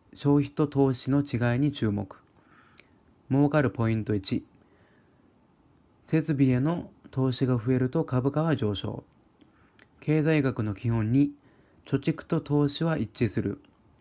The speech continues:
儲かるポイント二。米国と日本における貯蓄率と株価の関係。経済学の基本三。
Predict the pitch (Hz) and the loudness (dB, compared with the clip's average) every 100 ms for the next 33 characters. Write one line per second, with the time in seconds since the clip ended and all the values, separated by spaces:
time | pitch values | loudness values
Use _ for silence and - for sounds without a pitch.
0 | _ - - 139 143 151 143 117 117 113 | _ -10 -2 2 2 2 2 2 0 0
1 | 110 107 117 143 143 - _ _ - 131 | -2 0 2 2 0 -16 _ _ -2 4
2 | 151 147 151 - 151 135 147 143 135 127 | 4 4 0 0 0 2 2 2 2 0
3 | 139 113 - 127 143 147 135 117 - 151 | 0 0 -2 -4 -2 0 2 0 0 -2
4 | 160 - _ - 127 127 151 160 - 107 | -2 -14 _ -4 -2 0 0 0 -2 -4
5 | 98 104 101 - _ _ _ _ _ _ | -4 -4 -6 -8 _ _ _ _ _ _
6 | _ _ _ _ - 151 151 151 143 123 | _ _ _ _ -4 0 2 4 2 0
7 | 107 95 120 117 110 135 113 - | -2 -2 0 0 0 -2 -2 -4